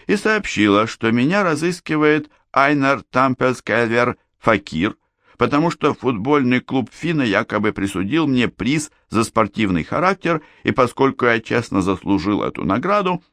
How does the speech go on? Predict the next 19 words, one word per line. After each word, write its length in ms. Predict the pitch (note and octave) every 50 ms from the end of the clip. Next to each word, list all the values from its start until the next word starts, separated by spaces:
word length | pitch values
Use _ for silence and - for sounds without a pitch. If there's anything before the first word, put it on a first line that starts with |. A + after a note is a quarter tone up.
| _ _ _ _ _
Айнар 460 | - D#3+ E3+ D#3+ D#3 D3 D3 D3 C#3+ -
лично 560 | - A#2 B2+ B2+ C3+ A#2+ A2 - - G#2 G2+ F2+
будет 320 | F2+ G2 F2+ F2+ E2 -
вручать 480 | E2 F2+ F2+ D#2+ - E2+ D#2+ D#2 - -
ее 180 | D#2+ D#2+ D#2
мне 260 | D#2+ E2+ F2+ F#2+ F#2
на 140 | E2 E2 D#2+
большой 460 | D#2 E2 D#2+ D2 - - C2+ A1 -
сцене, 500 | - - - C2+ C#2 D2+ F#2 A#2 C#3+ D3+ - - - - - - -
и 100 | - -
поэтому 540 | - - A#2 C3 E3+ G3 G3+ - F3+ D#3+ D3+
он 140 | C#3+ C3+ A#2+
просит 420 | - B2+ C#3 C#3 - B2+ A#2 -
меня 300 | - A2 A2 A2 A2+ A2+
прийти 720 | F#2 - F2+ F#2 F2+ F2 - - - A#2+ C3 B2 - - _ _ _ _ _
в 100 | _ - -
футбольных 680 | G#2+ A2+ G2 E2+ E2 A#2 A#2 G#2 F#2+ F#2+ F#2 F2 -
трусах – 640 | - - F2 F2 D#2+ - - F2 G#2+ C#3+ E3 - - _ _ _ _ _ -
бутсах 600 | F#2 G#2+ A2+ A2 - - - - G3+ G#3 - -